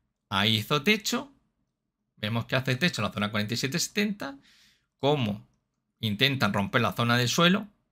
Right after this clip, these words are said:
finalmente lo consiguen la semana pasada y finalmente, pues, vemos ya como este lunes tocamos el antiguo soporte. Una idea que está,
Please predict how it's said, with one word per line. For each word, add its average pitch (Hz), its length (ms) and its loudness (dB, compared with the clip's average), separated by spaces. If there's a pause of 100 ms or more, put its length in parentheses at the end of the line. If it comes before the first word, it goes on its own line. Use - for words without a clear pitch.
(760)
finalmente 98 460 -4
lo 98 140 -2
consiguen 139 480 0
la - 80 -2
semana 98 340 -4
pasada 123 380 -2
y - 40 -8
finalmente, 101 580 -8
pues, 101 200 -10
vemos 95 320 -4
ya 107 220 0
como 104 120 -6
este 101 160 -6
lunes 107 280 -2 (260)
tocamos 104 560 -4
el 98 120 -6
antiguo 95 320 -6
soporte. 120 480 -6 (400)
Una 139 200 0
idea 139 360 4
que - 260 -8 (340)
está, - 500 -6